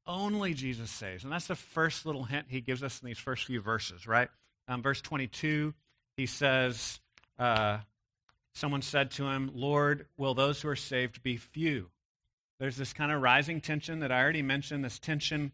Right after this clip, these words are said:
with Jesus and the religious leaders. The Jews already thought Israel is gonna be saved. Everybody else not so sure. And they're now seeing that Jesus is kind of running into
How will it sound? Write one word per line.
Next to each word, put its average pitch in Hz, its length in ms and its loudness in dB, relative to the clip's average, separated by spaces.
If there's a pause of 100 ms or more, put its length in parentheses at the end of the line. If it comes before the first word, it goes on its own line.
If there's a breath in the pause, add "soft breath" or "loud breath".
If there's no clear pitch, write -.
(320)
with 123 200 -2
Jesus 139 460 0
and 135 120 -2
the 127 80 -2
religious 127 440 -2
leaders. 147 680 2 (340)
The 117 80 -2
Jews 139 320 2
already 143 300 4
thought 143 440 6 (340)
Israel 143 320 2
is 127 60 -4
gonna 139 160 -4
be 135 80 2
saved. 139 720 4
Everybody 135 280 0
else 135 260 4
not 135 200 0
so 131 220 -2
sure. 139 580 0 (420)
And 127 140 -2
they're 127 140 2
now 143 440 4
seeing 143 420 0
that 123 120 -4
Jesus 139 460 -2
is 127 220 -4
kind 135 260 2
of 123 260 -2 (320)
running 147 320 2
into 131 400 0